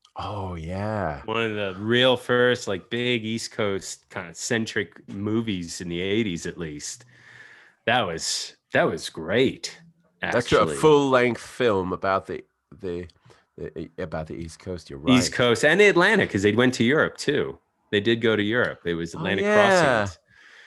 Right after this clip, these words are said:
Speaker 1: I kinda
Speaker 2: So,
Speaker 1: wish they
Speaker 2: and
Speaker 1: hadn't. I thought, I wish they just focused on the East Coast of America.
Speaker 2: Do you remember where we saw it?
Speaker 1: Was it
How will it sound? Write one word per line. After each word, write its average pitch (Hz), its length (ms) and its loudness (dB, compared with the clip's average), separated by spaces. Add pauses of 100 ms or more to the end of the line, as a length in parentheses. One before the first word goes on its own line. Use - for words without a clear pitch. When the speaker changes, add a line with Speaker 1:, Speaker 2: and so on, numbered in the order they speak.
(140)
Speaker 1:
I 156 80 0
kinda 226 300 6
Speaker 2:
So, 175 60 4
Speaker 1:
wish 165 200 0
they 147 200 2
Speaker 2:
and 135 80 4
Speaker 1:
hadn't. 101 420 0
I 98 100 0
thought, 127 240 -2
I 117 40 0
wish 135 200 -4
they 120 120 -2
just 110 300 -2
focused 87 420 -4
on 80 100 -8
the 78 120 -10
East 82 240 -16
Coast - 300 -14
of 71 80 -16
America. 73 180 -16
Speaker 2:
Do 143 80 4
you 139 160 8
remember 160 500 4
where 127 540 0
we 107 120 2
saw 143 460 0
it? 69 100 -10 (1800)
Speaker 1:
Was 127 240 -2
it 151 120 -4